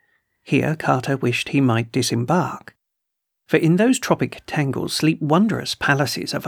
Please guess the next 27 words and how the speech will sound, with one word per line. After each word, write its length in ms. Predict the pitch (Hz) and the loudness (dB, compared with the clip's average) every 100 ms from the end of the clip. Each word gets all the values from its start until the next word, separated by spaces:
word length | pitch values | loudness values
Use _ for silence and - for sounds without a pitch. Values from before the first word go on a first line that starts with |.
| - | 0
ivory, 560 | 139 143 131 156 185 - _ _ _ | 0 0 -2 -8 -12 -18 _ _ _
lone 460 | - 151 143 135 120 | 0 4 4 4 2
and 240 | 120 127 - - | -2 -6 -4 0
unbroken, 760 | 147 123 139 143 - - - _ _ _ _ | 2 2 0 -2 -4 -10 -12 _ _ _ _
where 140 | 160 143 | 2 4
once 280 | 156 139 | 4 2
dwelt 320 | - 160 123 - | 2 2 2 -4
fabulous 640 | - 170 143 131 127 - | -6 -2 0 2 0 0
monarchs 460 | 143 151 110 - 143 | 2 2 0 -4 0
of 100 | 143 | 2
a 40 | |
land 260 | 143 151 147 | 2 2 2
whose 180 | 151 | 2
name 260 | 160 160 160 | 2 4 4
is 120 | 156 | 2
forgotten. 600 | - 135 175 - - 165 - _ _ _ _ _ _ _ _ _ _ _ | -2 -2 -2 -4 -12 -14 -20 _ _ _ _ _ _ _ _ _ _ _
Spells 600 | - - 156 117 123 - | -6 0 2 2 -2 -8
of 120 | 120 | -2
the 200 | 131 127 - | 0 0 2
Elder 320 | 151 131 131 | 2 2 0
Ones 380 | 120 117 123 - | -2 -4 -8 0
keep 260 | 190 214 | 2 4
those 260 | 156 147 - | 2 2 0
places 500 | - 151 123 135 131 | 0 2 2 2 2
unharmed 760 | 160 165 151 170 170 123 123 143 | 4 4 4 2 2 0 -6 -2
and 240 | 139 135 | 0 2
undecayed 840 | 143 143 123 123 170 165 135 - | 4 4 2 0 0 0 -2 -12